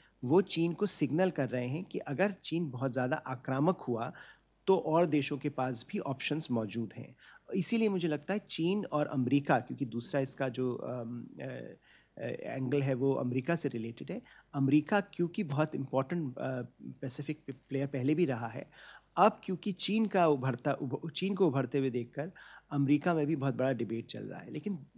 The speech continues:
उसमें सिर्फ दो बातें ये हैं कि जब भारत चीन की ओर देखता है, तो भारत,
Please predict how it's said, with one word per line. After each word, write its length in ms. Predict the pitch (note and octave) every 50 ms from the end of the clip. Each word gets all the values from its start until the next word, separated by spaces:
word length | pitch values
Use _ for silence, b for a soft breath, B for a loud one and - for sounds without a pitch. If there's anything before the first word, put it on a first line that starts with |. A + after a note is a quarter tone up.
| - C3 -
उसमें 200 | E3 - - F#3
सिर्फ 260 | F3+ - A3 A3 G#3+
दो 160 | F3+ D#3 D#3+
बातें 300 | C#3 C#3+ C3+ C#3+ - D3
ये 140 | C#3+ C3+ C3
हैं 180 | B2+ C#3 C#3+ F#3
कि 220 | - G#3 G#3 G3 b b b b b _ -
जब 300 | B2+ A#2 C3+ D#3+ D#3+ D3+ - _ -
भारत 480 | C3 A#2+ - - C3+ D3 E3+ G#3 - - -
चीन 240 | - E3 D#3+ D#3+
की 140 | D#3 - D#3+
ओर 140 | D3+ D3 C#3
देखता 360 | A#2 B2 A2 - - - C#3
है, 120 | C#3 D3+ D#3+
तो 140 | - F3
भारत, 440 | C#3 A#2 A2 B2 B2 C#3 D#3 D#3 -